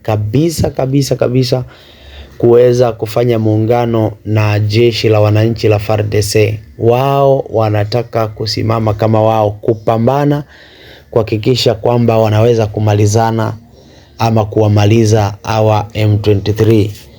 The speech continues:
Kiukweli ni kwamba jeshi la wazalendo ndio jeshi pekee ambalo unaweza ukasema kwamba ni jeshi la kuaminika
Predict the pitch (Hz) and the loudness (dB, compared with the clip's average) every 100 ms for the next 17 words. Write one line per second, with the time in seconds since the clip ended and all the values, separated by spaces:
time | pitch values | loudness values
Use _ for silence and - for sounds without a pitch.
0 | - - - - 131 123 160 160 139 113 | -20 -20 -20 -2 0 2 2 2 2 0
1 | 127 123 110 101 104 - - 113 139 147 | -2 -2 0 -2 -4 -10 -6 0 2 2
2 | - 135 113 110 110 107 120 117 113 - | 2 2 4 2 2 2 2 2 0 -2
3 | 110 110 113 117 131 - 117 113 104 127 | 0 2 2 2 2 0 -2 -2 0 0
4 | 113 110 107 107 101 - 110 113 120 117 | 2 2 2 2 0 0 0 2 2 2
5 | 104 107 101 117 113 104 113 110 110 107 | 0 0 0 0 0 -2 -2 0 0 2
6 | 107 110 - 104 104 107 104 107 113 117 | 2 2 0 -2 -2 -2 0 0 0 -2
7 | 123 | -6